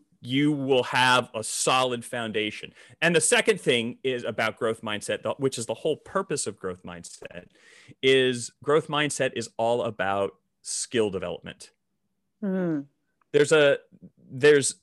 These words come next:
Speaker 1: the opposite side of the coin is the, is a fixed mindset, which
Speaker 2: Right.
Speaker 1: is, uh, so some, some people see like, you, I, like, art. Let's take art, for example. Um, I have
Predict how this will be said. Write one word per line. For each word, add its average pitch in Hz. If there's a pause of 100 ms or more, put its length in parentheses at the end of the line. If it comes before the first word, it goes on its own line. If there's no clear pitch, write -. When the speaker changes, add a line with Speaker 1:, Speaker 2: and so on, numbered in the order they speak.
(120)
Speaker 1:
the 143
opposite 180
side 143
of 113
the 117
coin 139
is 110
the, 104
is 98
a 95
fixed -
mindset, 90 (360)
which 120
Speaker 2:
Right. 160
Speaker 1:
is, 110 (140)
uh, 101 (1500)
so 165 (480)
some, 214 (120)
some 202
people 185 (340)
see 147 (320)
like, 123
you, 160 (160)
I, 151
like, 120
art. -
Let's 113
take -
art, 98
for 95
example. 87 (240)
Um, 104 (480)
I 156
have 151